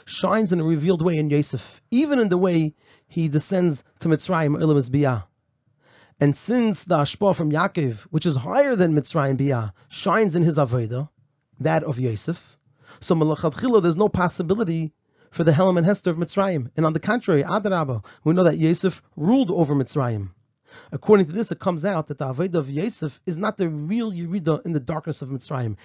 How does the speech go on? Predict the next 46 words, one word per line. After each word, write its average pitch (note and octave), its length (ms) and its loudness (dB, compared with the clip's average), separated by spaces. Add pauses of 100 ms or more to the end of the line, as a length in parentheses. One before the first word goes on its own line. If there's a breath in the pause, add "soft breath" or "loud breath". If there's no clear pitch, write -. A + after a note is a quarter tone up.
(140)
It's - 180 -12
not G3 220 -4
the B3+ 80 -2
very D#3 260 0
lowest C3 320 -4
Kotza. A#2+ 400 -6 (880 soft breath)
And F#3+ 80 2
this F3 120 2
is - 120 -2
similar G#3+ 320 0
to F3 100 -6
what F3 140 0
actually F#3 320 -4
occurred, D#3+ 420 0 (120)
that D3+ 100 0
as C#3+ 140 -2
long G3+ 160 2
as D3+ 100 -2
Yosef F3 300 -4
lived, G#3 420 -4 (320)
there D3 100 0
couldn't G3+ 240 0
be F#3 160 0
any G3+ 180 2
decrees, D#3+ 380 -4
any F3 140 -2
gzeros D#3+ 360 -2
against D#3 260 -4
the F3+ 100 -2
Yidden. C#3 240 -2
It - 340 -20
was D3+ 180 2
as F#3 140 -4
if A3 100 -2
they F3+ 140 0
didn't G#3 280 -2
really G3 200 -2
descend E3 360 -4
to F#3 60 -6
Mitzrayim. D#3 580 -4
Only G#3+ 220 2
after G3+ 220 -2
the D#3+ 100 -2
passing G#3 520 -4
of D3+ 100 -6
Yosef D#3 480 -4